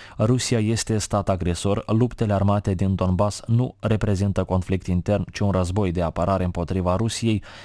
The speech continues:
Crimea și Donbassul, regiuni ocupate de ruși. Recunoașterea legislativă a acestor fapte înseamnă aplicarea în cazul Rusiei a obligațiilor legale internaționale care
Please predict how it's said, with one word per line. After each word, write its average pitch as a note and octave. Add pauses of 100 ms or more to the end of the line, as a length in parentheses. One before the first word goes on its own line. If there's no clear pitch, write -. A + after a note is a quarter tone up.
(140)
Crimea A#2
și A2
Donbassul, G2
regiuni G#2
ocupate F#2
de G#2
ruși. F#2 (400)
Recunoașterea A#2
legislativă F#2+
a F2
acestor F#2
fapte G#2
înseamnă G#2+
aplicarea G2
în F#2+
cazul F#2+
Rusiei A2 (240)
a A2
obligațiilor A2+
legale G2
internaționale G2
care G2